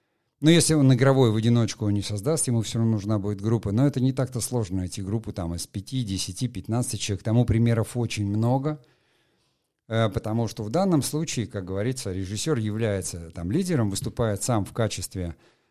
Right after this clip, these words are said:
и продюсера, и организатора, и много-много-много чего. Это процесс, конечно, такой же, как предпринимательский, только предпринимательство это в бизнесе, а здесь, допустим, это там в творчестве. Очень много здесь и технологий, и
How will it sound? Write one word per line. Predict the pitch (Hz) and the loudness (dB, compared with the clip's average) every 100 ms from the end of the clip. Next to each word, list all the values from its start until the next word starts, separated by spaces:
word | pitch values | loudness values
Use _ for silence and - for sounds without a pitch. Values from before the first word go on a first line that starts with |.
| - | -6
и | 104 | 0
продюсера, | - 90 95 165 160 151 131 117 107 | 2 2 2 0 2 0 2 0 -2
и | 95 | -4
организатора, | 90 90 90 87 135 - 135 120 113 104 - _ _ _ _ _ | -4 -2 -4 0 0 2 2 0 0 -2 -6 _ _ _ _ _
и | 120 | -4
много-много-много | 104 123 117 113 113 101 107 110 98 | 2 4 4 2 2 0 0 0 -2
чего. | - 113 98 80 80 | -4 -4 -2 -4 -2
Это | 110 143 | -2 -2
процесс, | 117 107 - 139 131 | -2 -2 0 -2 -2
конечно, | 98 101 110 110 98 | 0 0 0 -2 -4
такой | 98 143 143 170 | -2 -4 0 0
же, | 135 | 2
как | 147 | -2
предпринимательский, | - 120 123 120 120 117 - - 90 | -2 -4 0 2 4 2 -2 -10 -10
только | 85 98 95 | -8 -6 -4
предпринимательство | 117 101 110 120 107 - | -4 -6 -2 0 0 -2
это | 104 107 | -6 -6
в | |
бизнесе, | 113 175 165 135 - 113 - _ _ _ _ - | -4 -2 0 0 -2 -6 -8 _ _ _ _ -6
а | 101 | -4
здесь, | 95 160 123 | 0 0 2
допустим, | 110 127 - 101 110 | 0 -2 -2 0 0
это | 104 | -2
там | - 92 87 - | -4 -4 -4 -10
в | |
творчестве. | - 104 101 - 85 - 85 | -6 0 0 -2 -6 -6 -2
Очень | 139 - 107 | -2 0 0
много | 107 85 | 0 -2
здесь | 82 87 - | -6 -6 -8
и | - | -8
технологий, | 85 - 95 135 175 143 135 120 | -10 -8 -2 0 0 0 -2 -2
и | 92 | -2